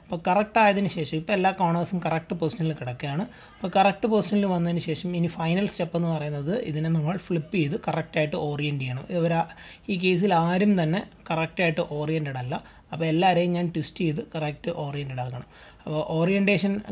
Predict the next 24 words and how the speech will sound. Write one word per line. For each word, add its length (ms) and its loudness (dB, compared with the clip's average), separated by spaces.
കറക്റ്റ് 280 0
ആക്കാൻ 360 2
നമ്മൾ 200 2
ചെയ്യുന്ന 340 0
അൽഗോരിതം 480 -2
നമ്മൾ 180 0
already 420 2
നമ്മൾ 160 2
പഠിച്ചിട്ടുള്ള 540 -2
അൽഗോരിതം 400 -2
തന്നെയാണ്. 280 -4
നമ്മുടെ 320 -4
ഫസ്റ്റ് 340 -4
അൽഗോരിതം 440 2
വെച്ചിട്ടാണ് 440 -4
ഇത് 120 -4
ചെയ്യുന്നത്. 440 -6
ഓക്കെ, 180 -4
ആദ്യമേ 400 0
ഞാൻ 220 0
ഇതിനെ 320 2
റൊട്ടേറ്റ് 400 -2
ചെയ്ത് 200 0
കറ-, 300 -6